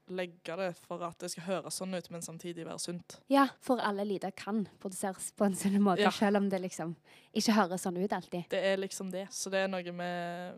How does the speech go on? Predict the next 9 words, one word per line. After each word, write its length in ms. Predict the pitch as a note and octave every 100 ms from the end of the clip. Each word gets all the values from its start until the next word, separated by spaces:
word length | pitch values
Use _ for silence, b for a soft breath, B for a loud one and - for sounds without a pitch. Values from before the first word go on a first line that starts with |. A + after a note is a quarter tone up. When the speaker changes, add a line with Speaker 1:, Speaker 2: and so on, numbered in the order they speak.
| -
Speaker 1:
med 440 | F#3 F3+ E3 - - A#1+ - G#3
det 200 | G3 F#3+
å 20 |
ikke 220 | F#3+ -
si 340 | - - F#3 F3+
at 160 | F3+
noe 140 | F3 E3 -
er 260 | - D#3+ E3 -
feil, 460 | - - E3+ F3